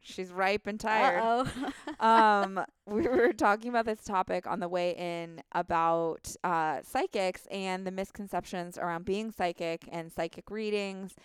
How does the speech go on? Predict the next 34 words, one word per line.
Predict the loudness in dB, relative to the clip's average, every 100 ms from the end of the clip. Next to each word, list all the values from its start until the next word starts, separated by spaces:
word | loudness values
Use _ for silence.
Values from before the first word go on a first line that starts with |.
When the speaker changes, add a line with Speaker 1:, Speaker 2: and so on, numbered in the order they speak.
| -20 -20 -8
Speaker 1:
And | -4
so | 2 2
we're | 2
gonna | 0 -4
talk | -2 -4 -2
about | 2 4 6 4 2 -2 -12 -18 _ _ 2
Speaker 2:
We |
want, | 4
Speaker 1:
that. | 4 0 2
Speaker 2:
yeah, |
Speaker 1:
We're | 4
Speaker 2:
we |
Speaker 1:
gonna | 4
Speaker 2:
wanna |
Speaker 1:
have | 4
a | 4
Speaker 2:
break | 4 4
it |
down. | 2 2
Speaker 1:
conversation | 2 0 -4 -4 -6 -8 -4
about, | -4 0 2 4 4 2 -2 _ _ _ _ _ _ _ -6
you | -4
know, | -2 -4
what | 2 2
it | 2
means | -2 -6 -8
to | -8
be | -6
psychic | -4 -4 -4
and | -4
what | -4 -4
that | 0
actually | 0 -2 -4 -6 -6
means. | -10 -16 -16 -18